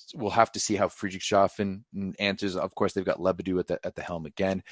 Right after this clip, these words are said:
It's basically the same cast of guys for, uh, Friedrichshafen again. So, I mean, yeah, we'll, we'll have, we'll have to see how they, they bounce back. But to me, like, the interesting stuff always happens, like, underneath that level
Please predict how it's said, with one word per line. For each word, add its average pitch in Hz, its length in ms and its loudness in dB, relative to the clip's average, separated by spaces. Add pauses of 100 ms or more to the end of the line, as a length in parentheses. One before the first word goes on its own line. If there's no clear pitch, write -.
(140)
It's - 100 -16
basically 135 240 6
the 101 80 2
same 98 240 0
cast 90 300 2
of 85 80 -14
guys 85 280 4
for, 85 380 -2
uh, 82 180 0
Friedrichshafen 85 600 -6
again. 82 260 -8
So, 90 260 -4 (280)
I - 120 -4
mean, 120 160 4
yeah, 127 140 10
we'll, 101 240 4
we'll 107 120 2
have, 110 220 -2
we'll 110 120 -10
have 107 180 4
to 104 80 -6
see 104 220 0
how 92 180 0
they, 87 480 -2
they 92 120 -2
bounce 87 260 -4
back. 87 260 2
But - 80 -18 (140)
to 131 80 0
me, 156 240 6
like, 110 260 8 (280)
the 117 100 8
interesting 147 400 2
stuff - 320 6
always 107 260 8
happens, 98 400 2
like, 95 180 2
underneath 87 500 -2
that 69 180 -2
level 73 260 -14